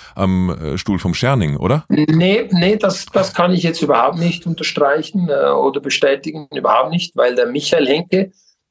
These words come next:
Speaker 2: war einer der wenigen da im ganzen, äh, Konstrukt, der mich da wirklich, äh, bis am Schluss unterstützt hat.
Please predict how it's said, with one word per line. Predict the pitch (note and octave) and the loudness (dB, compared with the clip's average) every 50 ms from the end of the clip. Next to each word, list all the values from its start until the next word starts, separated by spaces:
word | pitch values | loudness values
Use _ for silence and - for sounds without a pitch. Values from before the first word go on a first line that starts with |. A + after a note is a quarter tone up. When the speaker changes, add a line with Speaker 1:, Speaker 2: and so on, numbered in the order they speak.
| _ - | _ 0
Speaker 2:
war | B2+ B2+ B2+ B2 A2+ | 2 2 2 2 0
einer | G#2+ A2+ C3 D3+ D#3 D3+ | 0 0 2 2 2 0
der | C#3+ B2+ B2 | 0 0 0
wenigen | C3 C3+ D3+ E3+ E3 D3 C3+ A#2+ A#2 | 0 0 0 0 0 0 0 0 -2
da | A2+ A#2 G#2+ G#2 - | -2 -2 0 0 0
im | - A#2 A#2 A#2 A#2 | 0 0 0 2 2
ganzen, | A#2 A2+ A#2 C3+ C3+ - - - C3+ C3+ C3+ C3+ C#3 | 2 2 2 2 0 0 0 0 2 2 2 2 2
äh, | C3 B2+ C3 C3 C3 C3 | 2 2 2 2 0 0
Konstrukt, | - C#3 C3 C3 - - C3 C3 C3+ C3 - - - | 0 0 0 0 0 0 0 0 0 0 -4 -2 0
der | B2+ A#2 A2+ | 2 2 2
mich | A2+ G#2 - | 2 0 0
da | - A#2+ A2 | 0 0 0
wirklich, | A2+ A#2+ - - C3 - - - - - - - - A#2+ | 0 -2 -2 -2 -2 -2 -2 -4 -4 -6 -6 -8 -6 -2
äh, | A#2 A2+ A2 | 0 0 0
bis | A2 - - C#3+ C3 - | -2 0 0 2 2 2
am | C3+ C3 | 2 0
Schluss | B2+ - C3 B2+ C3 - | 0 2 2 2 2 2
unterstützt | C3 A#2 G#2 - - - C3+ C3+ C3 - - | 2 0 0 0 0 2 2 0 2 2 0
hat. | D#3+ D#3 - - | 0 0 -2 -6